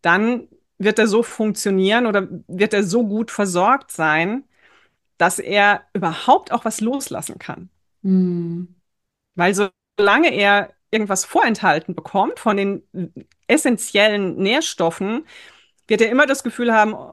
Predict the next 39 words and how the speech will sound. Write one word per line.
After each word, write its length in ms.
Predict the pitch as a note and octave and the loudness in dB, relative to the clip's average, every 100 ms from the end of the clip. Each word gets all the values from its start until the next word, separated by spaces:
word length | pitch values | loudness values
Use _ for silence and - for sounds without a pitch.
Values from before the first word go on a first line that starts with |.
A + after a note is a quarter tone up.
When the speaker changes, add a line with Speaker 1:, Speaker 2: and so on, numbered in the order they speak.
| - | -8
Speaker 1:
es 160 | - A3+ | -4 -2
ist 220 | A3+ - | -4 -2
eine 160 | A#3 A3+ | 2 4
Hungersnot, 520 | G3+ D#3 - C3+ - | 4 0 -4 -10 -8
es 160 | G3 - | -8 -2
fehlt 240 | B3+ C4 | 0 0
irgendwas. 440 | - D3+ D#3+ F3 A3+ | 0 0 0 -2 -2
Ich 120 | A#3+ | -2
glaube, 200 | C#4+ D4 | -2 -2
ich 80 | - | -2
bin 140 | B3 | 0
mal 80 | A#3 | 0
ein 80 | G#3+ | 0
bisschen 180 | G#3 G#3+ | -4 -4
vorsichtig, 580 | G#3+ G#3 A3 - A3 | -2 -2 -2 -4 -6
ich 120 | - - | -6 -4
behalte 480 | G#3+ G#3+ - A3 A#3+ | -2 -4 0 2 2
das 160 | A3 | 0
mal 180 | G#3+ D#3 | 0 0
alles 500 | - E3 C4+ - - _ _ | 2 0 -2 -4 -12 _ _
Speaker 2:
Mhm. 500 | A3+ A3 G#3 G3+ G3+ - - | -2 0 0 0 -4 -10 -8
Speaker 1:
und, 400 | A3 G3+ - - | -8 -8 -12 -4
ähm, 380 | F#3+ F#3+ G3 G3+ | 0 0 -2 -2
behält 380 | G#3+ G3+ A#3+ - | 2 2 2 0
also 200 | G#3 A#3 | -2 -2
seine 460 | G3+ D3 E3+ A3 | 0 2 2 0
Reserven. 560 | B3 B3 G#3+ G3 D#3+ C#3+ | -2 0 0 2 0 -2
Und 140 | F3 | -6
die 40 | F3+ | -4
Reserven 400 | D#3+ - F#3 G#3 | -4 -4 -4 -4
sind 180 | F3+ F#3 | -6 -6
nun 120 | G3 | -4
mal 140 | F3+ | -4
die 80 | F3 | -6
Fettpolsterchen, 920 | - E3+ - - F#3+ D#3 - D#3+ F3+ | -8 -8 -8 -6 -4 -4 -6 -8 -8
sind 160 | E3+ F#3+ | -4 -4
die 80 | F#3+ | -4
Fettzellen, 760 | - F#3+ - - A#1+ A1 A1+ | -6 -8 -6 -6 -6 -6 -8
ja. 220 | - - | -8 -10